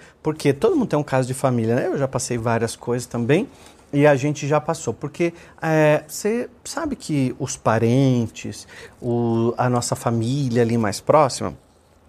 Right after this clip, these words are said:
são as pessoas que mais nós precisamos conviver, porque elas nos trazem aprendizado. Então, se você tem uma família, pensa um pouco comigo, tá? Até antes de eu dar as frases pra você, porque são afirmações mágicas de poder pra você reprogramar a tua mente,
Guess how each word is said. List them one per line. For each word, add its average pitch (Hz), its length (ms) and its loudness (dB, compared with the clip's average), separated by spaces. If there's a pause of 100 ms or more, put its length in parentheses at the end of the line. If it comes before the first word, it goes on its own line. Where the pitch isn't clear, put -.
(320)
são 185 280 2
as 190 100 0
pessoas 135 800 0 (320)
que - 120 -8
mais 208 260 2
nós 233 180 -2
precisamos 180 520 -2
conviver, 156 540 0
porque - 180 -4
elas 139 140 2
nos 156 180 -2
trazem 139 360 0
aprendizado. 147 800 -2 (480)
Então, 151 160 -2
se - 80 -6
você 240 200 -6
tem 277 120 -4
uma 269 120 2
família, 131 560 -2 (400)
pensa 151 260 0
um 220 40 0
pouco - 220 0
comigo, 147 380 2
tá? - 180 -2
Até 254 320 2
antes 285 460 0
de 269 60 -4
eu 240 80 4
dar 202 180 4
as - 160 -6
frases 165 480 2
pra - 160 -2
você, 190 380 -4
porque 139 260 -4 (200)
são 151 200 2
afirmações 151 580 2
mágicas 143 440 0
de 131 80 -2
poder 135 320 2
pra 156 120 0
você 160 280 2
reprogramar 160 600 2
a - 40 0
tua 160 160 2
mente, 196 380 -2